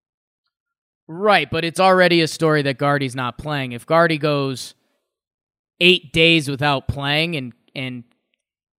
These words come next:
Cameron Maybin's ready then, they're gonna say, "Well, why didn't we have another body on the team ready to play if we, we, we had a two-man bench this whole time?" Like, they, they're not gonna do that.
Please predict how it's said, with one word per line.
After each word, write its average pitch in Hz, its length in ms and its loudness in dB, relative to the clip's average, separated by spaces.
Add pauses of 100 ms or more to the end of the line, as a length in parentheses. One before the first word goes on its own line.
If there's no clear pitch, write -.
(120)
Cameron 147 420 -4
Maybin's 135 480 -4
ready 135 360 -6
then, 131 360 -6
they're 143 160 -6
gonna 139 180 -8
say, 147 240 -6
"Well, 165 220 -2
why 185 220 4
didn't 202 160 -4
we 196 100 -4
have 190 220 0
another 185 260 -2
body 180 380 0
on 175 100 -4
the 156 80 -10
team 180 340 -8
ready 170 220 0
to 151 60 -10
play 180 340 0
if 147 140 -2
we, 147 80 -8
we, 156 340 -6
we 180 180 0
had 190 160 4
a 160 60 -2
two-man 190 640 0
bench 165 320 -2
this 156 180 -6
whole 160 220 -2
time?" 185 460 -6 (300)
Like, 151 200 -2
they, 156 240 0
they're 147 180 -6
not 143 160 -4
gonna 127 140 -8
do 120 220 -12
that. 113 220 -20